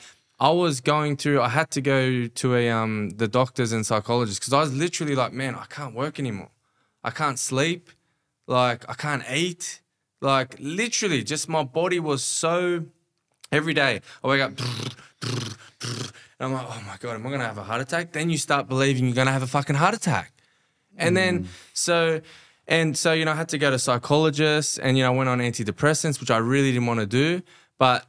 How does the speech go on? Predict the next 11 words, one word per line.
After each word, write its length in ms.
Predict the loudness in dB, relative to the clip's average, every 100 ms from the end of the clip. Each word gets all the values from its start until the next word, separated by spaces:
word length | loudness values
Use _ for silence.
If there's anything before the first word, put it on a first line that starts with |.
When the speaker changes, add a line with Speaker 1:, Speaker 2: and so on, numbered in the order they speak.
| _ 0
Speaker 1:
I 80 | 2
went 240 | 4 2 2
on 140 | 0
it 160 | -2 0
and 80 | 0
I 80 |
had, 180 | 0 0
like, 200 | 0 0
low 240 | 2 2 2
dose 340 | 2 2 2
and 100 | 0